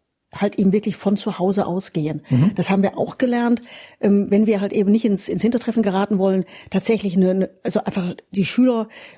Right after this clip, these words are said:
Speaker 1: benachteiligen wollen, vor allen Dingen diejenigen, die in Sachsen-Anhalt in Ecken wohnen, in denen das halt auch technisch nicht so einfach ist, ähm, dann müssen wir meiner Meinung nach hier einen riesigen Schritt nach vorne gehen,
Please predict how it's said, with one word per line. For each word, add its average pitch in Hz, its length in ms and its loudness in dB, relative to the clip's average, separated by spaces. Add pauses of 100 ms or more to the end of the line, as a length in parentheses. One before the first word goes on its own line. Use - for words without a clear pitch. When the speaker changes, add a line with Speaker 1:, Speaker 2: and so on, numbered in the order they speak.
Speaker 1:
benachteiligen 202 760 0
wollen, 196 420 0
vor - 160 -4
allen 196 80 2
Dingen 196 140 4
diejenigen, 214 480 2
die 196 340 -2 (280)
in 214 160 -2
Sachsen-Anhalt 202 460 0
in 190 80 0
Ecken 196 260 0
wohnen, 196 220 4
in 190 160 2
denen 190 160 2
das 180 160 0
halt 175 160 -2
auch - 140 -2
technisch 269 280 0
nicht 226 120 0
so - 240 -2
einfach 196 280 -2
ist, 196 220 -2 (580)
ähm, 196 300 2
dann 185 340 4
müssen 240 300 4
wir 214 160 2
meiner 196 240 0
Meinung 190 220 -2
nach 165 40 -4
hier 185 120 0
einen 185 100 -2
riesigen 208 400 -2
Schritt - 160 -6
nach 175 120 -6
vorne 247 280 -2
gehen, 220 260 0